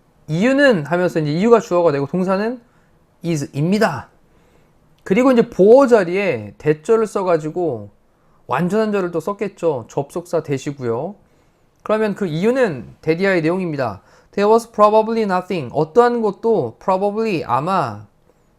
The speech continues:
어떠한 것도 없었기 때문이에요. 어떤 거냐면, 스페셜, 특별한 어떠한 것도 없었기 때문에. 뭐에 대한? 그 목요일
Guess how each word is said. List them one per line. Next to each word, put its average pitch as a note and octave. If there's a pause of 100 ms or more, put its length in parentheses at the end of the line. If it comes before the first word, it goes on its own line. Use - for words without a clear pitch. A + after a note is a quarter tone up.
(480)
어떠한 A#3
것도 G#3+
없었기 G#3
때문이에요. C#3+
어떤 G#3
거냐면, F#3
스페셜, E3
특별한 B3
어떠한 F#3
것도 E3+
없었기 D#3
때문에. A2
뭐에 E3
대한? B2+ (440)
그 F#3+
목요일 C#3